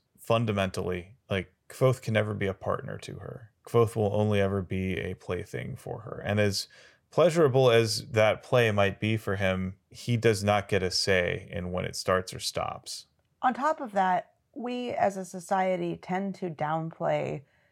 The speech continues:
Speaker 2: sexual assault towards men, whether that's a woman sexually assaulting a man or another man sexually assaulting a man,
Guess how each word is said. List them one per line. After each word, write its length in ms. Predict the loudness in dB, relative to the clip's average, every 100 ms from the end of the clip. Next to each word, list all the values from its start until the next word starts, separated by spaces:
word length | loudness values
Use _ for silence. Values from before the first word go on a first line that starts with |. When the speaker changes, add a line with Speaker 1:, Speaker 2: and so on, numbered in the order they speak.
| _
Speaker 2:
sexual 580 | 0 2 2 0 0 0
assault 600 | -2 -2 0 -2 -6 -20 _
towards 520 | -20 -6 -4 -2 -4 -8
men, 320 | -8 -8 -12 _ _ _ _ _
whether 340 | 4 4 6 6
that's 640 | 6 4 2 -4 -20 -20 _ _ -2
a 100 | 0
woman 640 | 2 0 0 0 -2 -4 -10 _
sexually 460 | -4 -2 -2 -2 -2
assaulting 440 | -2 -2 -2 -4
a 40 |
man 480 | -4 -2 -4 -4 -10 _ _ _
or 460 | -2 0 2 2 0
another 340 | -2 -2 -4 -4
man 320 | -4 -4 -4
sexually 420 | -8 -10 -8 -6
assaulting 420 | -6 -6 -6 -6
a 40 | -6
man, 440 | -6 -6 -8 -12